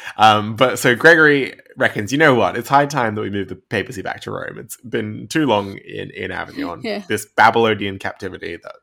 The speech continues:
Speaker 1: it's, it's now known as." Um, so he's like, "You know, things have settled down there. Probably,
Speaker 2: We'll be
Speaker 1: like, I'm sure, like,
Speaker 2: we'll be fine.
Speaker 1: the mafia families have promised not to slap us. Like,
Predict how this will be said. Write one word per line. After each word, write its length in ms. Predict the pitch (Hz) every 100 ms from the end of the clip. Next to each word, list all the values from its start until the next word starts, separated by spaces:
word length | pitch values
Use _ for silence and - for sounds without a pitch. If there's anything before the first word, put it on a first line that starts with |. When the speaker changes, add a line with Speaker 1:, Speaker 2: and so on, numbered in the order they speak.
| _ -
Speaker 1:
it's, 260 | - - -
it's 280 | 98 - - -
now 260 | 90 87
known 240 | 87 90 90
as." 260 | 87 107 _ _ _ _ _ _
Um, 460 | 92 90 87 95 104
so 80 | -
he's 120 | 165
like, 220 | 175 - -
"You 60 |
know, 180 | 190 110
things 300 | - 247 254
have 120 | 220
settled 260 | - 180 170
down 300 | 170 165 165
there. 580 | 165 165 165 165 160 - _ _ _ _ _ -
Probably, 680 | 175 175 170 175 170 165 160
Speaker 2:
We'll 80 | 370
be 140 | -
Speaker 1:
like, 220 | 127 117
I'm 140 | - 131
sure, 220 | - 147
like, 140 | 143 143
Speaker 2:
we'll 100 | 247
be 120 | 214
fine. 920 | 285 269 247 254 254 254 262 254 262 - _ _
Speaker 1:
the 140 | 143 151
mafia 420 | 156 165 170 165
families 580 | 175 156 151 156 147 -
have 180 | - 127
promised 380 | - 143 135 135
not 160 | 120
to 80 | 131
slap 340 | 120 123 104 -
us. 500 | 98 98 - - - -
Like, 560 | 117 101 98 - -